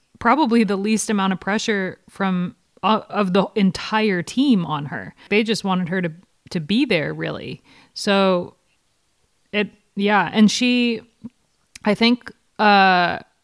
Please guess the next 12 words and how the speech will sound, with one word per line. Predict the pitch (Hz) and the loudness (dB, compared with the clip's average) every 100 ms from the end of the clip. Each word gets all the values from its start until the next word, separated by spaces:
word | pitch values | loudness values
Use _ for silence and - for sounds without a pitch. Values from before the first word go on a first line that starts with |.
| _ _ _ _ _ _ | _ _ _ _ _ _
when | - 202 214 220 | -10 2 6 6
she | - 220 | 4 0
went, | 180 160 233 214 170 - - _ - | 0 0 0 0 -4 -14 -18 _ -4
like, | 208 202 - - | -2 -2 -6 -8
she | - 254 | -2 0
just | 254 - | 0 0
went | 226 185 - | 0 0 -2
all | 175 180 170 | 0 2 0
in. | 196 190 143 | -2 -4 -2
There | 165 | -2
was | 196 185 | 0 2
no, | 208 208 202 196 | 4 4 4 0